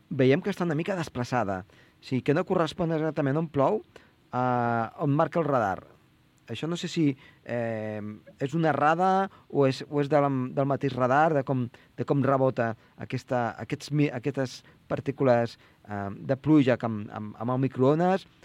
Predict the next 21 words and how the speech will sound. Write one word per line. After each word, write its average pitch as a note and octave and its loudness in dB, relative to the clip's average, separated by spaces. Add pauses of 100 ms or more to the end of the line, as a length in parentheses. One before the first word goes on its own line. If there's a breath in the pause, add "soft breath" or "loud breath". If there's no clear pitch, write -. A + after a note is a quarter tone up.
(120 soft breath)
Tu - -8
saps D3 -4
una E3 0
mica C#3 0 (320 soft breath)
a A#2 -8
què C3+ -4
pot C3+ -4
ser C#3+ 0
deguda B2+ 0
aquesta, B2+ -6 (280)
aquesta D3 -10
situació C3+ -8
anòmala A#2+ -4
que A#2 -14
es G2+ -14
dona A#2+ -8 (240 soft breath)
en B2+ -6
aquesta B2 -8
àrea A2+ -4
del A2 -8
Pirineu? G2+ -10